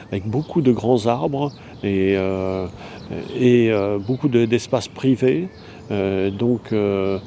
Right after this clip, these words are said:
un peu laissé parfois à l'abandon d'ailleurs, mais, euh,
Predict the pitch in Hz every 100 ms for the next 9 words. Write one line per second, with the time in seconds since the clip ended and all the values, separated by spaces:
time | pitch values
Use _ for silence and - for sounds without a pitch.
0 | - 117 113 139 120 120 - 131 - 110
1 | - 107 101 101 104 190 175 113 120 190
2 | 120 104 101 98 - - -